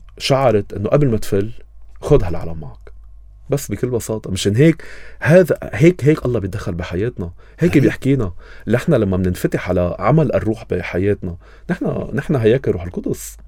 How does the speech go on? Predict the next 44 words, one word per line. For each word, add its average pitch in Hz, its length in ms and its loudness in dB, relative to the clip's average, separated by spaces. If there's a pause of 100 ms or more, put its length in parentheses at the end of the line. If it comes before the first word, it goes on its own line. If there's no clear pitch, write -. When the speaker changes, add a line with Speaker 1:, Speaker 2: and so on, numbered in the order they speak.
(100)
Speaker 2:
صحيح. 120 160 -10
Speaker 1:
مش 113 120 -6
هذا 92 140 2
إيماننا؟ 110 360 0
مش - 140 -6
Speaker 2:
بلى. 101 80 0
Speaker 1:
هذا 92 120 4
إنجيلنا؟ 113 400 2
Speaker 2:
بلى. 107 160 -6 (240)
Speaker 1:
طب 87 160 -2 (100)
هالروح 110 560 2
عم 117 60 0
بيحكينا، 113 540 -2 (320)
هالروح 135 320 2
عم 110 80 2
بيدلنا 110 560 2
على 110 160 4
أصغر 175 320 2
التفاصيل 113 480 -2
بحياتنا. 101 580 -4
Speaker 2:
مهم. 110 140 -12
Speaker 1:
بيكفي 147 240 2
نسمعه. 90 420 -2 (200)
Speaker 2:
مهم. 113 280 -12
Speaker 1:
وأنا 180 180 4
بعتبر 147 300 4
إني 110 140 0
سمعته. - 400 -6 (560)
سمعته 180 380 4
وعملت 160 280 4
مثل 151 160 -2
ما 123 60 2
بده. 98 300 -2 (520)
بكل 147 200 2
بساطة. 104 460 -2
فأخذت - 400 2
هذا 143 160 6
العلم 98 420 4 (680)
ورحت - 280 2
لهونيك، 95 480 2
وبمجرد 156 720 4
ما 120 100 2
دخل 113 280 0
قداسة 98 320 0